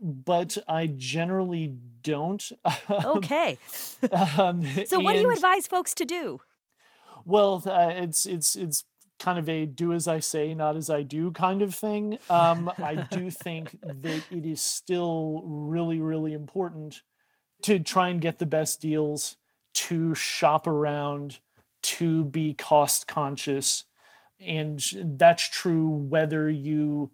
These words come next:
Speaker 1: have a higher income or a lower income, because just because you have a higher income doesn't mean that you will avoid having debt. In fact, folks with higher incomes are able to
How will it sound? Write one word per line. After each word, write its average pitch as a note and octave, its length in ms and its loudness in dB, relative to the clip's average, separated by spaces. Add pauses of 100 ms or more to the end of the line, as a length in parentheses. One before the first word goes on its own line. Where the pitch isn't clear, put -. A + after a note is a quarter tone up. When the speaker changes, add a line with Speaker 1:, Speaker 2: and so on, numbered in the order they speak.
(160)
Speaker 1:
have D3+ 240 0
a C#3+ 100 2
higher D#3 440 2
income D3+ 720 -4
or D3 200 2
a C#3 60 -2
lower D3+ 460 4
income, C#3+ 680 -8
because D3 600 -6 (380)
just C3 440 2
because D#3+ 640 2
you C#3+ 560 -2 (480)
have D3+ 260 -2
a D3+ 60 4
higher D3 380 0
income D3+ 500 -2 (360)
doesn't D#3+ 460 0
mean D3 540 -6
that C#3+ 420 0 (340)
you D#3 260 0
will D3 400 4
avoid C#3 520 0
having C#3 420 -6
debt. D3+ 380 2
In D#3 200 -8
fact, D#3 380 -2
folks D3 320 -2
with C3+ 100 -10
higher C#3+ 320 -6
incomes C#3+ 580 -8 (400)
are D3 360 4
able D3+ 400 2
to D3+ 600 -2